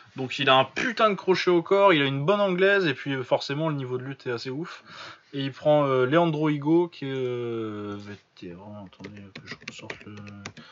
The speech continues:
qui est quand même un mec, faut que je ressorte, il a boxé au Bellator. Leandro Higo, ouais, voilà, vingt-neuf ans, donc, euh,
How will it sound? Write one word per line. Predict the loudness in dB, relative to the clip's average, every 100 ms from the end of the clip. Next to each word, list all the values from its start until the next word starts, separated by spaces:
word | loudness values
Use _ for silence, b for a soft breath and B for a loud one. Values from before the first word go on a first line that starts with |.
| B -16
qui | -12
est |
quand | -6 -4
même | -4
un | -6
mec, | -8 -12 -14
faut | -16 -16
que | -14
je | -14
ressorte, | -18 -20 -18 -14
il | -14
a |
boxé | -14 -16 -16 -16
au | -20 -20 -20
Bellator. | -20 -20 _ _ _ _ B B B B B B B _ _ _ _ _ _ _ _
Leandro | -4 -2 0 -2 -4 -4
Higo, | -4 -4 -4 -4 -6
ouais, | -10 -10
voilà, | -8 -10 -10 _ _
vingt-neuf | -10 -10 -8 -10 -10
ans, | -8 -6 -6
donc, | -10 -14 -20
euh, | -20